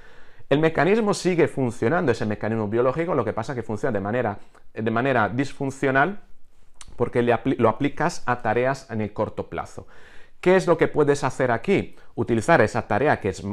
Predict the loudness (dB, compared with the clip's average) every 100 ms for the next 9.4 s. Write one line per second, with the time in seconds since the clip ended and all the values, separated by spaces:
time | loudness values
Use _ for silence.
0 | -2 0 0 0 0 0 0 0 2 2
1 | -2 0 -2 -2 -6 -6 -10 -4 -2 -2
2 | -4 -4 -4 -4 -4 -2 -6 -4 -6 -4
3 | -6 -2 -2 0 -2 -2 -2 -6 -4 -4
4 | -4 -8 -20 -16 -6 -2 0 0 -2 -2
5 | 2 2 2 -6 -6 0 0 0 0 4
6 | 4 4 0 -4 -4 -4 -4 -4 -4 -4
7 | -6 -2 0 2 0 -2 -4 -8 -14 -14
8 | -14 -14 -6 -4 -2 -2 0 0 0 0
9 | -2 -2 -4 -8